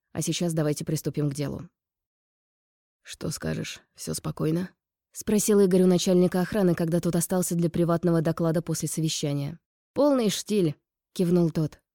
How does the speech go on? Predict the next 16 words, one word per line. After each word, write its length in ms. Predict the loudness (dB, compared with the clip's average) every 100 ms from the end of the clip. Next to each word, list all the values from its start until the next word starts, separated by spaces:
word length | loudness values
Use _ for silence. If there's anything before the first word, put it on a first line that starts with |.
| _
"Походы 440 | -6 -4 0 2 2
по 100 | 2
поликлиникам, 800 | 2 2 2 2 2 0 -2
по 100 | 0
магазинам, 720 | 0 2 2 0 0 0 -2 -6 _
обычные 480 | -4 -2 -2 -2 0
женские 420 | 0 -2 -2 -2
будни". 420 | 0 0 -2 -4 _ _ _ _ _ _
Игорь 240 | 0 2 2
встал 260 | 2 0
с 60 | 0
кресла 320 | -2 0 0
и 60 | 0
подошел 400 | 0 0 0 -2
к 60 |
окну. 320 | -2 -2 -4